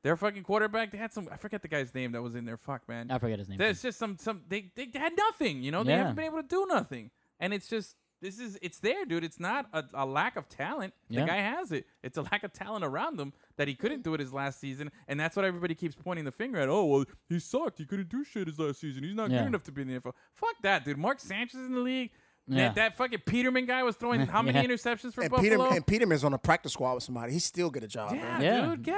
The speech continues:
Speaker 1: the
Speaker 2: exactly.
Speaker 1: fuck outta here, bro.
Speaker 2: So you're, you're trying to tell me that Kaepernick can't get a starting job, can't get a backup job, can't get a third string job,
Speaker 1: Yeah,
Speaker 2: can't get a
Speaker 1: bro.
Speaker 2: practice squad job?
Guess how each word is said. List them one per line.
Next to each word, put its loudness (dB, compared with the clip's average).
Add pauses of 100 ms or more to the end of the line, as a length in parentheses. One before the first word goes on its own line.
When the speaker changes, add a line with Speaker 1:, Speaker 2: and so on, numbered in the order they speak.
(100)
Speaker 1:
the 4
Speaker 2:
exactly. 2
Speaker 1:
fuck 2
outta -4
here, 0
bro. -4
Speaker 2:
So 2
you're, 8
you're 0
trying 4
to 4
tell 4
me 6
that 4
Kaepernick 2 (380)
can't -2
get 0
a 2
starting 4
job, 4
can't 0
get 4
a 4
backup 4
job, 2
can't -2
get 4
a 6
third 6
string 2
job, 4 (100)
Speaker 1:
Yeah, -8
Speaker 2:
can't 4
get 4
a 8
Speaker 1:
bro. -8
Speaker 2:
practice 2
squad 4
job? 0